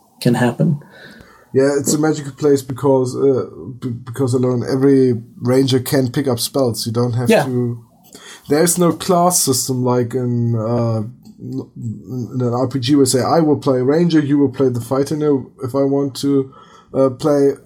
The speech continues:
Speaker 2: a bow fighting, sword
Speaker 1: <laughs>
Speaker 2: swinging barbarian, I can do that. And, uh,
Speaker 1: Yeah.
Speaker 2: if you, if I want to lit-, uh, add a little magic into it,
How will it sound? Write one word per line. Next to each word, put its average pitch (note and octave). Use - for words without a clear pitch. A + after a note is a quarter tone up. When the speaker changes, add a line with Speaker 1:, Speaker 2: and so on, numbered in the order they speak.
Speaker 2:
a C#3
bow D3+
fighting, C#3+
sword C#3
Speaker 1:
<laughs> D#3+
Speaker 2:
swinging D3+
barbarian, C#3+
I C3+
can C#3
do C#3+
that. C#3
And, C3
uh, B2+
Speaker 1:
Yeah. G#3+
Speaker 2:
if F#3+
you, D3
if C3
I D3+
want D#3+
to D3+
lit-, D#3
uh, C3
add D3+
a C#3+
little C#3
magic C#3
into C#3
it, D#3+